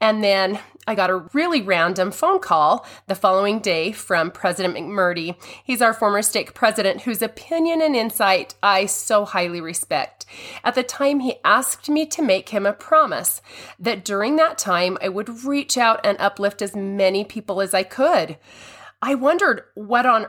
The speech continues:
earth he could possibly mean and how I could do what he was asking. I remembered what B said,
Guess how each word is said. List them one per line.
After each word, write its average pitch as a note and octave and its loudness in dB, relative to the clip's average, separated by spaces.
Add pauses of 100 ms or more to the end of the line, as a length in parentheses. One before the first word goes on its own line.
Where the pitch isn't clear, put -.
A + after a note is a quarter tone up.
earth C#4+ 0
he D4+ 2
could - -4
possibly A#3+ 2
mean B3 0
and A3+ -4
how G3+ 2
I F#3+ 2
could - -8
do F4 -2
what E4 2
he C#4+ 0
was A#3+ -4
asking. F3+ -2 (200)
I F#3 -2
remembered G#3+ -2
what F#3+ 0
B F3 -8
said, E3+ -4